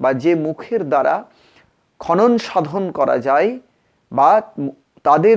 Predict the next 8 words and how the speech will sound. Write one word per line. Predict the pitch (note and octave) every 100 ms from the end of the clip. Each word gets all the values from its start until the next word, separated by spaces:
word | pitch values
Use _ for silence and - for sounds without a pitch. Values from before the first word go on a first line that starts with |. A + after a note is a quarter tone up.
| F#3
যে | G3+
প্রয়োজন, | F#3 F3 E3 F3 F3+ C3 - _ _ _
সেই | - F3 F3
প্রয়োজনগুলোকে | - D3+ D#3+ G3 G3+ G3 G3 F#3 G3 F#3 F3
কিভাবে | E3 D3 E3+ E3 D3+ B3 _ _ _ _ _ _ _ _ _ -
সাধন | D3+ D#3 D#3+ A3
করবে, | E3 B2 B2 C#3+ B3 _ _ _ -
তার | D3+ F3+